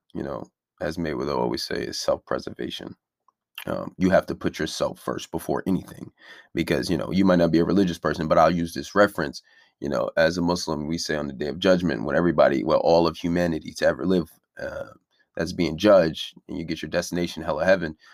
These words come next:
uh, you stand before God, you are being judged alone. When you die, you die alone.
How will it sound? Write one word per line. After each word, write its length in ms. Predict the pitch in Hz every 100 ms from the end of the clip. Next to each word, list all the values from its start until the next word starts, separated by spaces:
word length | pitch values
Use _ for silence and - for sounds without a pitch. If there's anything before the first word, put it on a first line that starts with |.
| - _
uh, 180 | 73 73
you 80 | 85
stand 260 | - 87 76
before 240 | - 73
God, 380 | 90 98 85 - _ _ _ _ -
you 400 | 87 101 123 101
are 120 | 90
being 260 | 85 85 80
judged 340 | 82 80 -
alone. 400 | 80 95 82 - -
When 140 | 90
you 120 | 90 87
die, 420 | 95 98 101 101
you 200 | 90 98
die 260 | 90 80 78
alone. 500 | 78 87 95 67 -